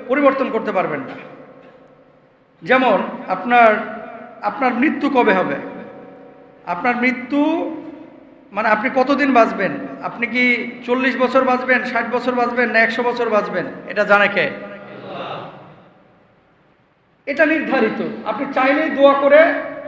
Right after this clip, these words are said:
একশো বছরটাকে একশো দশ বছরে নিতে পারবেন না, এটা পরিবর্তন হয় না। আর আরেকটা জিনিস হচ্ছে পরিবর্তনশীল। যেমন, তুমি যদি বাপ মার খেদমত করো, তাহলে আল্লাহ তাআলা তোমার হায়াত বাড়ায় দেবে। বুঝলেন? তুমি যদি বাবা মার খেদমত করো, আল্লাহ তাআলা তোমার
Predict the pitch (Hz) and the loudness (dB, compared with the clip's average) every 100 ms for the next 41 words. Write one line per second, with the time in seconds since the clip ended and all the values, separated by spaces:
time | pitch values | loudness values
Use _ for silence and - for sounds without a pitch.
0 | - 240 - 285 269 277 277 269 285 294 | -6 -4 0 4 4 4 4 6 6 6
1 | 277 247 240 233 233 214 214 190 175 - | 2 0 0 -2 -6 -6 -4 -4 -4 -6
2 | - - - - 233 247 254 240 233 175 | -10 -14 -16 -12 -8 -4 -2 -2 -4 -6
3 | 156 131 - - - - - - - _ | -6 -8 -14 -18 -20 -20 -20 -20 -20 _
4 | _ _ - 180 - 220 285 - 294 320 | _ _ -8 -6 -2 0 0 -2 -2 -2
5 | 285 285 285 285 269 - 240 - - - | -2 -2 0 0 2 0 -4 -6 -8 -4
6 | 226 285 226 - - - - - - - | 0 2 2 -2 -8 -10 -14 -16 -18 -12
7 | 254 294 349 320 302 254 254 277 277 277 | -6 -4 -2 0 2 2 2 0 -2 -2
8 | 262 254 247 247 240 202 208 196 220 269 | 0 -2 -2 -4 -4 -4 -2 0 2 2
9 | 269 254 240 233 254 254 277 269 247 220 | 2 0 0 0 0 0 0 0 -2 0
10 | 220 214 185 165 143 - - - - - | 0 2 0 0 -2 -8 -12 -16 -18 -20
11 | 170 208 190 151 - - 214 240 254 254 | -10 -6 -6 -6 -8 -10 -8 -4 -2 0
12 | 226 233 240 254 240 240 240 240 240 247 | 2 2 0 -2 0 -2 -2 -4 -2 2
13 | 240 226 233 233 233 233 254 320 | 4 4 2 2 0 4 6 6